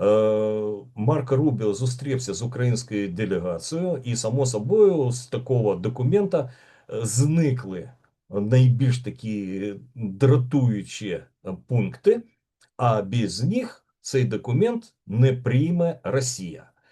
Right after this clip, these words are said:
Дональд Трамп сказав, що наступного тижня Стів Вітков поїде до Москви зустрітися з Путіним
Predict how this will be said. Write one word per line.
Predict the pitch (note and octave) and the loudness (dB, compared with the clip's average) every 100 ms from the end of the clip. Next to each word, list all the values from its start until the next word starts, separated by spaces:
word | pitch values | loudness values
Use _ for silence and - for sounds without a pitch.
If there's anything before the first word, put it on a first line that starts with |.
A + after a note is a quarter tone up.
| _ _ _ | _ _ _
Дональд | G#3+ C4+ A3 C3+ | 0 2 2 2
Трамп | F#3+ D#3+ B2 | 2 2 0
сказав, | - B2+ C3 | 0 0 0
що | - B2 | 0 0
наступного | B2+ - B2+ A#2 A2+ | 0 0 -2 -2 -4
тижня | A#2+ C3 A2 F#2+ G2+ G2 F#2+ F#2 | -4 -2 -2 -2 -4 -4 -4 -6
Стів | F2+ - B2 G#2 | -6 -2 -2 2
Вітков | B2 B2 - G#2 | 2 2 0 -6
поїде | - G#2 G#2 G#2+ G2 F#2+ | -2 -2 -2 -2 0 0
до | E2+ G#2+ | 0 -2
Москви | F#2+ F#2 - - G#3+ A#3+ D3+ | -2 -4 -8 -4 0 0 0
зустрітися | A#2+ - - B2+ A#2 G2 G2+ | -2 -4 -2 -2 -2 -4 -6
з | - | -8
Путіним | - A3+ G#3+ G3 E3 D3 | -8 -2 0 0 0 -2